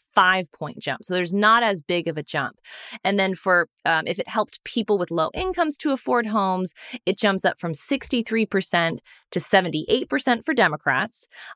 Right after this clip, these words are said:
Um, and again, for Republicans, uh, goes from thirty-nine to forty-five. So it's basically the same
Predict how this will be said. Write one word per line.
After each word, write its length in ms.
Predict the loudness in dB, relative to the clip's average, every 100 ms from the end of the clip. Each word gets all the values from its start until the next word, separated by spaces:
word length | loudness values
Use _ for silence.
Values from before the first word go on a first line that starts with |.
| 2
Um, 540 | 6 6 4 0 -6 -8 -4
and 120 | 0
again, 220 | 2 0
for 160 | 0 -2
Republicans, 800 | 0 0 0 -2 -4 -4 -8 -6 0
uh, 300 | 2 2 0 _ _
goes 160 | -2 0
from 160 | -2 -2
thirty-nine 640 | 0 0 2 2 0 -2
to 80 | -6
forty-five. 640 | -4 -4 -4 -2 0 0
So 160 | 0 -2
it's 200 | 0 0
basically 460 | 2 2 2 0 0
the 80 | 0
same 280 | -2 -4